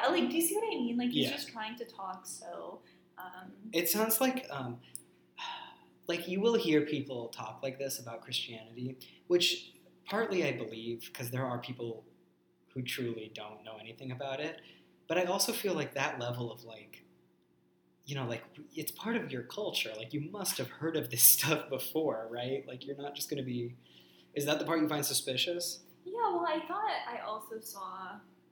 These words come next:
Speaker 1: that he talked about, like, growing up in church.
Speaker 2: Oh, yeah.
Speaker 1: And maybe that's not the case, 'cause now I don't have it pulled up, but, um, I thought that, I thought that was the case. So I find, like, that kind of suspicious and disingenuous.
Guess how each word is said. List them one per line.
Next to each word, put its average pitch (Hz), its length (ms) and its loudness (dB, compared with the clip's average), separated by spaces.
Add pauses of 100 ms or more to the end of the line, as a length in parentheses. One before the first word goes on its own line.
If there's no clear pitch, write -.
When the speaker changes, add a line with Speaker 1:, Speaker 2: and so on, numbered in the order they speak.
Speaker 1:
that 233 140 -6
he 190 880 -12
talked 208 280 -6
about, 190 200 -10
like, 190 160 -6
growing 185 420 -10
up 175 260 -10 (120)
in 190 220 -10
church. 320 760 -10 (100)
Speaker 2:
Oh, 165 160 6
yeah. 143 320 2
Speaker 1:
And 247 80 2
maybe 247 300 0
that's 262 320 -4
not 202 260 -10
the 226 60 -12
case, 190 520 -14
'cause 220 180 -8
now 214 140 -8
I 214 100 -6
don't 202 240 -8
have 202 120 -10
it 190 180 -10
pulled 180 200 -6
up, - 300 -10
but, 185 220 -6 (1000)
um, 185 720 -12 (100)
I 233 100 -6
thought 339 360 0
that, - 340 0 (640)
I 202 100 -12
thought 285 240 -10
that - 120 -6
was - 140 -12
the - 80 -20
case. - 420 -16 (300)
So - 180 -4
I 226 80 2
find, 277 240 0
like, 320 180 2
that - 280 -6
kind 226 140 -10
of - 80 -16
suspicious 226 640 -6
and 214 120 -14
disingenuous. 214 1000 -12